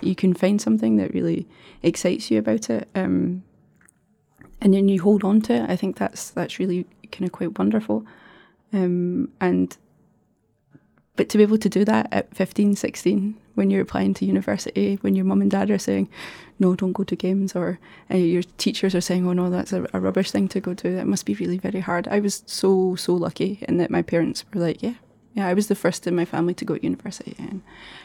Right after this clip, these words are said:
um, and they, they were quite supportive in, in that I wanted to go study games and arts. They kind of knew that I was a bit strange. <laughs> I say was, am a bit strange. Um, yeah,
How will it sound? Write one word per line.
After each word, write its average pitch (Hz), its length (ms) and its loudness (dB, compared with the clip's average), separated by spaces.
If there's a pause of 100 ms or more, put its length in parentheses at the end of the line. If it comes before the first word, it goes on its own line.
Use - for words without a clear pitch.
(160)
um, 170 600 2 (260)
and 180 340 0
they, 185 160 4
they 175 220 2
were 170 120 2
quite - 220 -2
supportive 170 420 -4 (220)
in, 190 200 -2
in - 420 -8 (600)
that - 160 -2
I - 20 0
wanted 165 220 -2
to - 80 -6
go 180 80 -6
study - 260 -10
games 175 300 -6
and - 80 -8
arts. - 300 -6
They 185 100 -4
kind - 180 -8
of 175 60 -6 (800)
knew 175 220 2
that 170 180 -6
I - 20 -4
was 180 160 -6
a 190 60 -12
bit - 140 -14
strange. - 480 -8
<laughs> - 60 -20
I 220 520 2 (420)
say 180 160 2
was, 151 320 0 (140)
am 180 320 -2
a 196 100 -2
bit - 180 -8
strange. - 260 -6 (580)
Um, 165 640 2 (1900)
yeah, 208 160 4